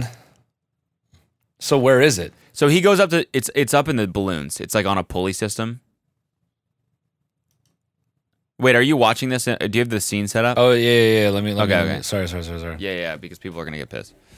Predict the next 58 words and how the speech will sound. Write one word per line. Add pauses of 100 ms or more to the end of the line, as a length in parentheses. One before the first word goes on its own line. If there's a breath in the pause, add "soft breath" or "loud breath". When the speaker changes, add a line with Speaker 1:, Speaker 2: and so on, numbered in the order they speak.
(120 soft breath)
Speaker 1:
<laughs> (1900 loud breath)
I
got
it
pretty
much
on,
on
every, (180)
no,
I
got
every
one.
This
is
the
only
Speaker 2:
Okay,
Speaker 1:
one
Speaker 2:
sick, (180)
Speaker 1:
where
I
Speaker 2:
sick.
Speaker 1:
might
have
forgot. (1300)
I
don't
know
how
long
we're
gonna
go
in
on
this,
and
then
we
can
talk
about
my
fucking
<clears throat>
awkward
ass
audition,
Speaker 2:
Oh,
Speaker 1:
bro.
Speaker 2:
yeah,
I
wanna
hear
about
that.